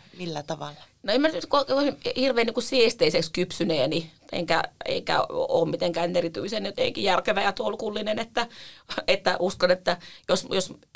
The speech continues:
Speaker 2: jostain syystä harhautuisi vaikka eduskuntaan uudestaan, niin ihan yhtä, <laughs> ihan yhtä paljon mä siellä kärsisin ja huonolta näyttäisin kuin silloin, silloin nuorenakin, ettei se,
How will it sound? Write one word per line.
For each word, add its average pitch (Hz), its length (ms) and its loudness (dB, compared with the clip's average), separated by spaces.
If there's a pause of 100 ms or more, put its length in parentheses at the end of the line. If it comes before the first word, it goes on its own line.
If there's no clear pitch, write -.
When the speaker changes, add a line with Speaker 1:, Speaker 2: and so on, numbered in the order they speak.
(280)
Speaker 2:
jostain 185 400 4
syystä 175 260 0
harhautuisi 180 500 2
vaikka 165 180 0
eduskuntaan 175 500 2
uudestaan, 170 420 0
niin 175 140 0
ihan 190 200 2
yhtä, 185 220 -2 (120)
<laughs> - 200 -6
ihan 262 180 6
yhtä - 180 -2
paljon - 340 6
mä 170 80 4
siellä 160 240 4
kärsisin 165 680 2 (300)
ja 170 220 4 (160)
huonolta 170 420 6
näyttäisin 170 540 2
kuin 185 120 -6
silloin, 170 400 2 (540)
silloin 180 260 4
nuorenakin, 180 500 4
ettei - 220 0
se, 170 140 0